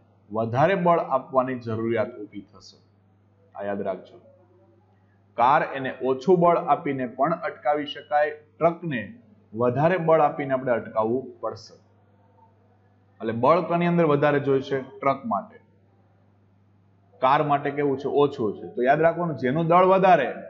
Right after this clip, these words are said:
એનું વેગમાન પણ વધારે, જેનું દળ ઓછું એનું વેગમાન પણ ઓછું.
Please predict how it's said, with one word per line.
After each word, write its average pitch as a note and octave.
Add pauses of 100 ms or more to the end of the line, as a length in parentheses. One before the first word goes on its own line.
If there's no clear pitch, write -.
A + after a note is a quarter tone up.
(120)
એનું C#3
વેગમાન C3+
પણ B2+ (140)
વધારે, A#2
જેનું A#2
દળ E3
ઓછું F3+
એનું C3
વેગમાન A2+
પણ E3 (320)
ઓછું. A#2+